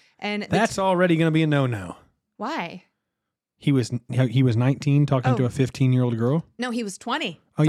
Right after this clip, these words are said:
Speaker 1: talking
Speaker 2: that's
Speaker 1: to a
Speaker 2: a,
Speaker 1: fifteen-year-old girl.
Speaker 2: that's already a no-no.
Speaker 1: Yeah, okay, sorry. I thought you were, like, talking about the podcast in
Speaker 2: <laughs>
Speaker 1: general.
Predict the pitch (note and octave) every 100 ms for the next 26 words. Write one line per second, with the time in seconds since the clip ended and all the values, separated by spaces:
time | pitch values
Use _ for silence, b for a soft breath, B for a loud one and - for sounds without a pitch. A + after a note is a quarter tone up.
0 | D#3 D3 F#3+ - - G#3 F#3+ C#3 C#3+ F3
1 | - - A#2+ C3+ D3 D3+ E3 E3 A2+ G#2+
2 | - A3 F#3+ G3+ G#3 G3 F#3 G#3+ G3+ G3+
3 | G3+ G#3 G#3+ G3 G3 F3+ F3 _ _ _
4 | _ - G3 G3 F#3+ F3+ F3 F#3 - F3+
5 | F3+ F#3+ F3 F#3 F3 D#3+ D3 D3+